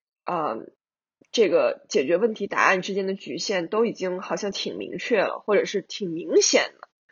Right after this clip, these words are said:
那专家们，就是我不管他是真的专家还是假的专家哈，那就是专门做这个事情的人，难道真的一点都没有意识到？我觉得也不至于吧，就是我是善意的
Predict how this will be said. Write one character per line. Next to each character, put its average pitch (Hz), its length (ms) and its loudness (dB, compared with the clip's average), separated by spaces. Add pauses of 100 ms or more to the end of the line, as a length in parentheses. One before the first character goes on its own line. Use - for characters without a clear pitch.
(540)
那 285 180 4
专 285 360 4
家 320 200 6
们， 220 300 -2
就 190 80 -14
是 208 320 -10
我 185 120 -4
不 220 100 -6
管 190 160 2
他 196 80 -4
是 208 80 2
真 254 180 0
的 262 80 2
专 196 240 -2
家 180 200 2
还 196 180 -6
是 196 160 -8
假 - 240 0
的 196 80 0
专 185 260 -4
家 175 300 -4
哈， 180 180 -14
那 240 160 0
就 254 140 -10
是 - 180 -10 (140)
专 294 180 4
门 254 220 4
做 349 180 4
这 262 100 4
个 208 120 8
事 214 100 -2
情 196 100 -4
的 180 60 -2
人， 156 400 -2
难 175 180 0
道 294 140 6
真 294 240 -2
的 302 100 4
一 302 120 -2
点 202 420 -2
都 214 140 4
没 247 220 -2
有 180 180 2
意 208 140 -6
识 - 120 -4
到？ 131 140 -2
我 160 80 -2
觉 - 100 -20
得 262 80 -6
也 220 100 0
不 - 200 -10
至 320 280 0
于 147 60 -2
吧， - 160 -6
就 208 100 -8
是 208 120 2
我 175 160 2
是 180 100 -8
善 247 320 2
意 185 60 -4
的 165 240 0